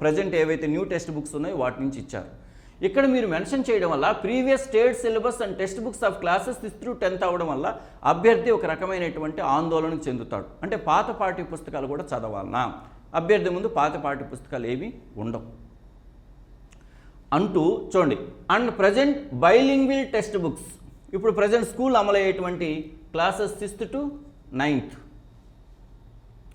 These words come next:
ఓకే, ఈ, ఈ, ఈ, ఇంతవరకు పరిమితం అవ్వండి. ప్రజెంట్ స్కూల్లో ఉన్నాయి కదా, మూడు నుంచి ఐదవ తరగతి వరకు ఉండేటువంటి పాఠ్యాంశాలను లింక్డ్గా సిక్స్త్ to టెన్త్ వరకు ఇస్తాము. అయితే ఆ సిక్స్త్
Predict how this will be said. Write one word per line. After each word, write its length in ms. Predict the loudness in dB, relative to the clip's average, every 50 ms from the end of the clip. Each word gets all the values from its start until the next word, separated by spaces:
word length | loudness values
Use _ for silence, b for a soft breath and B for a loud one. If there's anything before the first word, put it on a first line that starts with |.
| -2 -2 0
ఓకే, 240 | 2 2 -2 -2 -4
ఈ, 80 | -8 -8 -8 -8 -8 -8
ఈ, 40 | -8 -8 -8 -6
ఈ, 40 | -6 -6 -6 -4 -6
ఇంతవరకు 420 | -4 -2 0 0 2 0 0 0 0
పరిమితం 360 | 0 0 0 -2 -4 -2 -2
అవ్వండి. 300 | -2 0 -2 -2 -4 -6 -8 -8 -18 -20 -20 -20 -14 -6
ప్రజెంట్ 280 | -2 0 0 0 0 -2
స్కూల్లో 320 | -4 -2 0 2 4 4 4
ఉన్నాయి 260 | 4 2 0 0 0
కదా, 160 | 0 0 -2 -4 -6 -12 B B B B B B B B -6
మూడు 240 | -4 0 2 2 2
నుంచి 200 | 4 2 4 4 4 6
ఐదవ 180 | 6 6 6 6 6 4
తరగతి 280 | 4 4 4 2 2
వరకు 220 | 2 0 0 0 0
ఉండేటువంటి 380 | 0 0 2 2 0 -2 0
పాఠ్యాంశాలను 800 | 2 4 4 4 4 2 0 0 0 0 0 0 0 2 0 -2 -2 -4 -8 B B B B B 2
లింక్డ్గా 640 | 4 4 4 4 2 4 4 6 6 8 8 8 6 6 4 2 -6 -14 -16 -16 -8
సిక్స్త్ 260 | -8 -8 -8 -6 -4 0 2
to 80 | 2 2 0 -2 -12 -14 -4 -2
టెన్త్ 240 | 0 0 0 0 2
వరకు 240 | 2 2 2 0 -4
ఇస్తాము. 420 | -6 -2 -2 0 0 0 0 0 -2 -2 -6 -14 -18 -20 -20 -20 -20 -14 -2 2
అయితే 280 | 4 6 6 6 6 4 4
ఆ 200 | 4 4 4 4 4
సిక్స్త్ 300 | 4 -2 -6 -8 -6